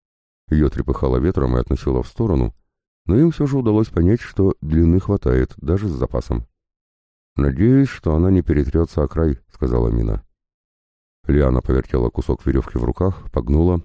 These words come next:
подёргала и вынесла вердикт. «Очень добротная, не должна перетеряться. Да и к тому же я достаточно лёгкая». Она лукаво посмотрела на Мину и добавила: «Несмотря на то, что нас уже практически двое»,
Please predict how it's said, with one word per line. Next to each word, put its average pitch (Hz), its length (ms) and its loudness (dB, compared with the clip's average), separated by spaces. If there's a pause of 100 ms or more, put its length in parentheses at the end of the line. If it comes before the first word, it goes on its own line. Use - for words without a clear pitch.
(340)
подёргала 101 560 0
и 104 180 -2
вынесла 76 360 0
вердикт. 60 480 -4 (760)
«Очень 87 340 0
добротная, 76 680 -2 (160)
не 85 120 0
должна 73 360 0
перетеряться. 69 720 -2 (640)
Да 82 200 0
и 87 40 2
к - 60 -12
тому 101 240 2
же 85 100 0
я 85 100 2
достаточно 78 540 -4
лёгкая». 64 540 0 (520)
Она 127 220 0
лукаво 71 340 0
посмотрела 65 500 -2
на 62 80 0
Мину 85 360 2 (380)
и 139 80 0
добавила: 58 500 -2 (640)
«Несмотря 76 460 0
на 69 120 0
то, 69 420 0
что - 280 -4
нас 69 200 -2
уже 69 200 -2
практически 67 560 -4
двое», 69 480 0